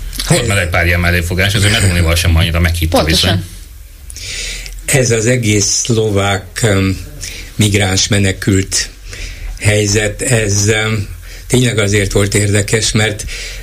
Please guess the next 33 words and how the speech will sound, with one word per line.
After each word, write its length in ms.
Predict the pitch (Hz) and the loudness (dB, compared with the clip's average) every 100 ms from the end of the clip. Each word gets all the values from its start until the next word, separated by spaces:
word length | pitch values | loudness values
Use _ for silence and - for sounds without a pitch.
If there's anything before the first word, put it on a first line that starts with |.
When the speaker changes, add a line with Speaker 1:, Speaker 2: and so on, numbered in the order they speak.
| - - - | -14 -14 0
Speaker 3:
ugyan 240 | 120 113 110 | 2 2 4
most 240 | 117 - | 2 2
azt 160 | 127 131 | 0 2
mondják 340 | 110 104 98 | 2 2 2
a 60 | 113 | 0
szlovákok, 640 | - 117 104 101 113 98 | 2 2 2 0 -2 0
hogy 160 | 107 98 | 2 2
az 120 | 101 | 4
év 220 | 123 107 | 2 2
eleje 340 | 104 104 104 | 0 0 0
óta 280 | 101 98 113 | 0 0 0
összesen 460 | 110 - 104 - 104 | 0 0 0 0 2
már 160 | 104 | 2
negyvenhatezer 1040 | 110 123 107 101 95 104 - 98 95 90 85 - - - - - - | 4 2 2 2 2 2 2 0 0 0 -2 -6 -8 -10 -12 -8 0
menekült 680 | 110 117 107 90 - 98 98 | 2 2 0 -2 0 2 2
jelent 380 | 104 101 98 | 2 2 0
meg 160 | 104 98 | 0 2
a 100 | 98 | 4
határaikon. 760 | 101 98 98 92 90 87 104 117 | 2 0 -2 0 0 0 -2 0
Az 120 | 120 | 0
sok. 400 | - 117 - - - - - - - - - - - - - | 0 -2 -6 -16 -18 -18 -18 -16 -12 -12 -12 -12 -14 -10 -4
Ahhoz 320 | - 123 113 - | 0 2 2 2
képest, 420 | 123 117 113 - | 0 2 0 0
hogy 140 | - | 0
két 240 | - 120 - | 2 0 2
hónappal 400 | 110 101 110 110 | 2 2 0 0
ezelőttig 520 | 107 110 101 - 110 | 2 2 0 0 2
nem 160 | 101 | 2
hallottunk 580 | 98 104 113 104 120 107 | 2 2 2 2 0 2
egyről 360 | 113 101 98 90 | 2 2 2 2
sem, 280 | - 110 107 | 0 0 2
vagy 200 | 120 127 | 2 4
csak 260 | 151 123 | 0 0